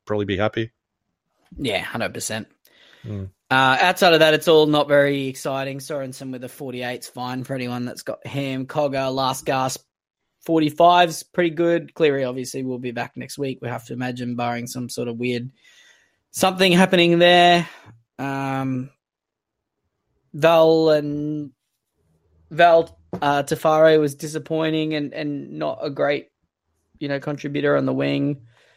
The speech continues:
Speaker 2: And Dylan Edwards, another one that was disappointing. Kicked a couple of goals, which is fun.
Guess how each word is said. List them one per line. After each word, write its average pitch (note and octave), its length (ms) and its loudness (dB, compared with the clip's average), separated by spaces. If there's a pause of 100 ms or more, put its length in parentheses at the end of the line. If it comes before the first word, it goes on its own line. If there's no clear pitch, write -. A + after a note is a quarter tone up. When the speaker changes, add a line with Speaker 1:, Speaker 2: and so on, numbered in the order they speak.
(380)
Speaker 2:
And C#3 120 0
Dylan C#3 300 4
Edwards, C3+ 640 -4 (260)
another C3 220 0
one C3 100 0
that B2+ 60 -2
was B2+ 100 -6
disappointing. C#3+ 460 -2
Kicked G#3+ 220 0
a - 40 -12
couple F3 180 4
of C3+ 80 4
goals, D#3 340 6
which E3 280 2
is D#3 120 -8
fun. E3 380 0